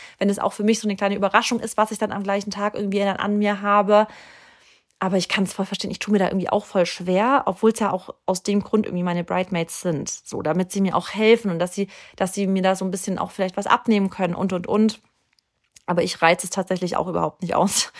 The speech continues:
Also im Gegenteil, ich, ich bin, ich mach voll viel so voll alleine und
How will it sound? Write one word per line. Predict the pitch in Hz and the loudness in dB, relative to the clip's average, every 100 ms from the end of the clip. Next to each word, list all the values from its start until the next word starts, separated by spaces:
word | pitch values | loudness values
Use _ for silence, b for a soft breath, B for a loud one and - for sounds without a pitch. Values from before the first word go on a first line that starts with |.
| B B B | B B B
Also | 175 156 | -4 -2
im | 175 | 0
Gegenteil, | 170 170 175 156 | 0 0 0 0
ich, | 160 - | -2 -8
ich | - - | -14 -4
bin, | 175 170 165 160 | -2 0 -2 -4
ich | 185 - | -6 -6
mach | 180 160 | -4 -6
voll | - 165 | 0 0
viel | 165 175 | 0 -4
so | 170 | -4
voll | - 170 | 2 4
alleine | 156 156 160 165 151 | 6 4 4 2 0
und | 151 147 | -2 -4